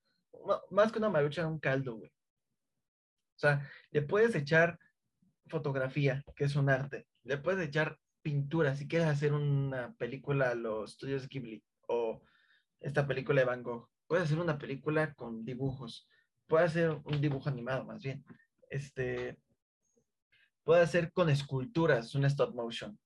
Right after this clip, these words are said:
Puedes hacer con música, el, pues todo, ahora sí que sí, este, porque sin una, sin música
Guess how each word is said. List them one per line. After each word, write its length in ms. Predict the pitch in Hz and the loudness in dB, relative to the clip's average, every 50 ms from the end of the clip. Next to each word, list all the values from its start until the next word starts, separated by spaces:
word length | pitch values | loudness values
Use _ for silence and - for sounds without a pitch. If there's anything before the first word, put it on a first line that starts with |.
| _ _ _ _ _ _ _ _ _ _ _ _ _ | _ _ _ _ _ _ _ _ _ _ _ _ _
Puedes 200 | _ 151 160 160 | _ 6 6 6
hacer 180 | 143 170 160 165 | 6 4 2 4
con 180 | - 143 131 131 | 2 2 2 2
música, 680 | 135 147 151 143 165 143 - - 131 117 113 110 107 - - | 2 0 0 0 -2 -6 0 2 2 4 4 2 -4 -8 -12
el, 260 | - 113 117 113 - _ _ _ _ _ _ _ _ _ _ _ _ _ _ | -8 -8 -8 -8 -10 _ _ _ _ _ _ _ _ _ _ _ _ _ _
pues 160 | - 165 - | -8 -8 0
todo, 240 | - 175 180 185 170 | 4 6 6 8 8
ahora 160 | 139 139 139 | 6 6 6
sí 120 | 143 151 - | 2 0 0
que 120 | - 143 | 0 0
sí, 160 | 139 139 151 143 | 2 2 0 0
este, 440 | 143 143 - - 120 110 107 107 _ _ _ _ _ _ _ _ _ _ _ _ | 0 -2 -2 -2 -2 -2 -2 -4 _ _ _ _ _ _ _ _ _ _ _ _
porque 240 | - 135 139 143 | -2 -2 -2 -2
sin 200 | 143 147 143 143 | 0 2 4 4
una, 220 | 147 165 165 160 160 | 4 4 2 -2 -4
sin 340 | 143 - _ - 156 151 147 | -6 -10 _ -4 -4 -2 0
música 560 | 165 190 185 220 220 - 185 165 151 139 | -2 -2 -2 -4 -2 2 4 4 4 4